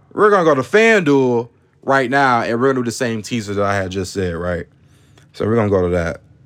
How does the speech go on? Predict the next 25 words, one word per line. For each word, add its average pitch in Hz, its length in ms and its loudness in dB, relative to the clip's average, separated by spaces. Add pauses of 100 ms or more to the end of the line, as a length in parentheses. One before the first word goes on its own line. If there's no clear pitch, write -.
(240)
And 98 100 -2
this 110 80 0
is 110 100 -2
why 98 160 4
I 95 40 4
say 95 180 0
I 90 100 2
like 95 240 2
doing 92 220 2
certain 90 300 0
shit 87 240 0
live 85 380 -2
like - 200 -8
this. - 320 -10
I - 80 -4
know 90 100 0
I'm 87 60 0
gonna 85 100 -2
keep - 200 -8
saying - 240 -6
the - 40 -8
same - 260 -8
shit. - 360 -8 (680)
Let's - 200 -2
see. - 380 -8